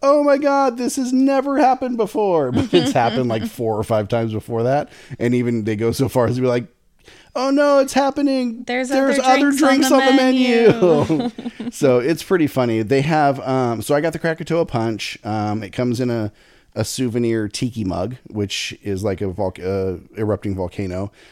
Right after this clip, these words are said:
Speaker 1: It also came with, like, a red light up cube to make it look like lava. And it was really good, actually.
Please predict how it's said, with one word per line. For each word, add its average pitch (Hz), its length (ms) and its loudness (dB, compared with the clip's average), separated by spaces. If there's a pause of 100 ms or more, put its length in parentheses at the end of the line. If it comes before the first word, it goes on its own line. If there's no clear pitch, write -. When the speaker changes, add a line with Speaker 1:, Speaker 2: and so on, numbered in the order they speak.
(120)
Speaker 1:
It 98 80 -4
also 104 220 -2
came 101 340 -4
with, 95 260 -6
like, 95 140 -6
a 92 60 -4
red 92 380 -6
light 90 260 -4
up 90 180 -8
cube 95 380 -6
to - 100 -12
make 95 160 -6
it 95 60 -10
look 92 180 -10
like 131 140 -6
lava. 85 380 -4
And 139 200 -8
it 120 60 2
was 117 120 0
really 175 260 2
good, 120 200 0
actually. - 480 -8